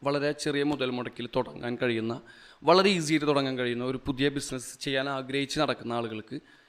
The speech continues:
ആ, പറ്റിയൊരു ബിസിനസ് ആശയത്തെയാണ് ഇന്ന് ഞാൻ പരിചയപ്പെടുത്താൻ പോകുന്നത്.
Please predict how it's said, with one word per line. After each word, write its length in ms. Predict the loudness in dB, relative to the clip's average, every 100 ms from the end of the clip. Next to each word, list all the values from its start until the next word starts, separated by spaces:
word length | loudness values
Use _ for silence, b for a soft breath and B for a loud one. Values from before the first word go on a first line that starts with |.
| b b b _ -6
ആ, 300 | -4 -4 -2 0
പറ്റിയൊരു 360 | 0 2 2
ബിസിനസ് 440 | 2 -2 -6 -6 -4
ആശയത്തെയാണ് 500 | -2 -4 -2 -4 -4
ഇന്ന് 220 | 0 4 4
ഞാൻ 140 | 4
പരിചയപ്പെടുത്താൻ 520 | 0 -4 -6 -8 -8
പോകുന്നത്. 220 | -8 -10